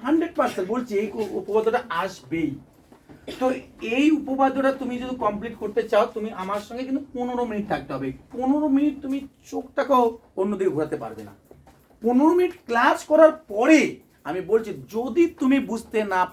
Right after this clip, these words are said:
পারো, আমি বললাম, ভিডিও সঙ্গে সঙ্গে ডিলিট করে দেবো, দেখে নিও।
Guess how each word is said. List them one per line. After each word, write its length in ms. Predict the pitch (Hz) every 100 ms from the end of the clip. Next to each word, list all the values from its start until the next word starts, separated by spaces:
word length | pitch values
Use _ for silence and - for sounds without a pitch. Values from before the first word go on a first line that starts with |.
| _
পারো, 460 | 190 302 339 233 - _ _ -
আমি 160 | 139
বললাম, 300 | 139 170 208
ভিডিও 360 | - 151 156 185
সঙ্গে 420 | - - 220 220
সঙ্গে 220 | 196 147
ডিলিট 200 | 123 123 -
করে 100 | 113
দেবো, 240 | - - - _ -
দেখে 240 | 147 156
নিও। 160 | 110